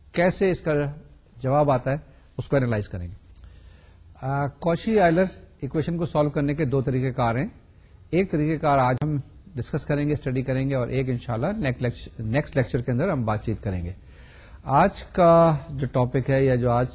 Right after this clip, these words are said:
آ، کا ہم سولوشن میتھڈ دیکھ رہے ہیں اس کے اندر ہم یہ کریں گے کہ ہم y is equal to x to the power m سپوز کر لیں گے۔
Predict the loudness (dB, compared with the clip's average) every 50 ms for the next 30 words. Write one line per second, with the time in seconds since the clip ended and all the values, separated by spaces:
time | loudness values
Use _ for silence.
0 | -10 -14 -12 -8 -4 -2 0 0 0 -2 -2 -4 -4 -2 -2 -4 -4 -6 -2 -2
1 | 0 0 0 0 0 0 0 -2 -2 -2 0 0 0 0 -2 -2 -2 -2 -2 -4
2 | -6 -8 -16 -20 -20 -20 -20 -20 -20 -20 -12 _ -6 -6 -2 0 2 2 4 4
3 | 4 4 4 4 2 0 0 2 2 2 2 4 2 2 2 2 2 2 0 0
4 | 0 -2 0 0 0 0 -2 -2 -2 -2 0 0 2 2 2 2 2 0 0 0
5 | -2 -2 -2 0 0 0 0 -2 -4 -4 -4 -2 -2 0 0 0 -2 -2 -2 -4
6 | -4 -4 -6 -8 -6 -4 -6 -6 -6 -8 -8 -6 -6 -6 -6 -8